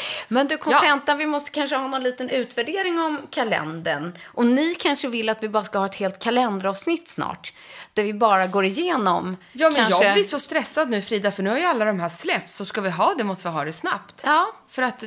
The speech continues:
Speaker 2: de hinner ju ta slut annars.
Speaker 1: Så är det ju. Men det som, för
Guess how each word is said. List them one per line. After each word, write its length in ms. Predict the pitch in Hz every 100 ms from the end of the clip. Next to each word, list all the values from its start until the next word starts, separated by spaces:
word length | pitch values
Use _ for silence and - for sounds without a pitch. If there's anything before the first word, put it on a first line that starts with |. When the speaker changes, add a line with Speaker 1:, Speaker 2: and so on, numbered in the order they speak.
| 185
Speaker 2:
de 160 | 180
hinner 200 | 202 311
ju 80 | 339
ta 140 | - 214
slut 340 | - 226 - 339
annars. 380 | 170 170 -
Speaker 1:
Så 280 | - - 494
är 180 | 269 370
det 60 | 269
ju. 160 | 95 180 - _ - - - - _
Men 480 | 214 254 269 226 190 - _ _
det 260 | - 226 233
som, 340 | 233 226 220 214 -
för 240 | - 233